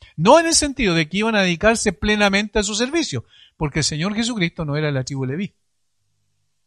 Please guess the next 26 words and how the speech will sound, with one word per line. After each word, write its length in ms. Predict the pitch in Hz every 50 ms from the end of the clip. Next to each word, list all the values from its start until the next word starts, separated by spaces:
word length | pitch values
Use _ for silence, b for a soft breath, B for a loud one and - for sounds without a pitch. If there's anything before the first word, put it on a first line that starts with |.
| _ _ _ _ _ _ _
sino 300 | - - 120 123 123 123
la 80 | 117
de 100 | 117 117
Judá. 380 | 117 - 143 151 202 151 - _ _ _ _ _ _ _ _ _ _ _ _ _ _ _ _ _ B B B B -
De 80 | 156
tal 160 | 156 190 185 -
forma 260 | 202 208 214 220 208
que 120 | 190 185
cuando 280 | 170 180 170 170 165 175
lo 160 | 165 165 151
presentan, 640 | - 151 147 - - 226 254 285 277 - 294 269 226
lo 100 | 185 165
presentan 580 | 156 160 147 - 214 233 277 254 277 262 247
cumpliendo 560 | 214 196 180 156 - 214 233 247 254 269 254 -
perfectamente 760 | 214 170 143 - 233 240 - - 240 214 226 254 262 - 254
las 200 | 226 196 - -
estipulaciones 800 | 190 - - 180 160 185 190 175 170 151 - 208 214 220 233 220
de 100 | 214 196
la 120 | 185 180
ley 320 | 185 240 240 175 170 b b b b b b b b _
del 220 | - 147 165 170 175
Antiguo 340 | 180 180 - 226 220 240
Testamento, 720 | 233 233 220 - 240 214 196 208 220 208 - 233 220 214 -
y 200 | - 185 165 - _
con 240 | _ 185 185 185 170
certeza 800 | 156 - 185 180 - - _ 311 320 233 - - 185 214 247